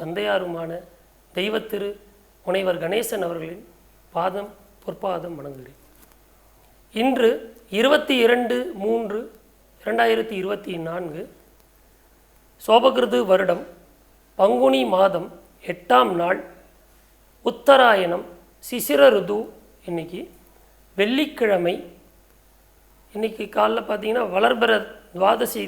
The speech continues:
திதி வரும், காலையில் வரைக்கும் இருக்கு. மறுநாள் காலைல ஆறு ஐம்பத்தி நாலு முடிய இருக்கு. அதற்கப்புறம் திரையோதசி திதி வந்துடுது. நட்சத்திரம்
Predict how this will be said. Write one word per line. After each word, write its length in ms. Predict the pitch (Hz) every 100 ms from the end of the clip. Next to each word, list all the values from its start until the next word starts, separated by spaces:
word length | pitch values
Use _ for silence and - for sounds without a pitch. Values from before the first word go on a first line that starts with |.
| 170
திதி 180 | 190 180
வரும், 200 | 170 185 185
காலையில் 280 | 196 214 202
வரைக்கும் 320 | 190 190 226
இருக்கு. 240 | 160 - 190 - _ _ - _ -
மறுநாள் 340 | 175 185 202 196
காலைல 280 | 175 185 190 160
ஆறு 220 | 202 214 190 - - -
ஐம்பத்தி 280 | 185 196 196
நாலு 120 | 165 165
முடிய 180 | 214 160
இருக்கு. 160 | - _ _ _ _ _ _ _ _ _ _ _ _ _ _
அதற்கப்புறம் 680 | 208 226 214 190 277 190 170 - - _ -
திரையோதசி 540 | 220 254 233 196 202 175
திதி 160 | 170 202
வந்துடுது. 260 | 143 139 143 _ _ _ _ _ _ -
நட்சத்திரம் 600 | 190 - 269 - 254 262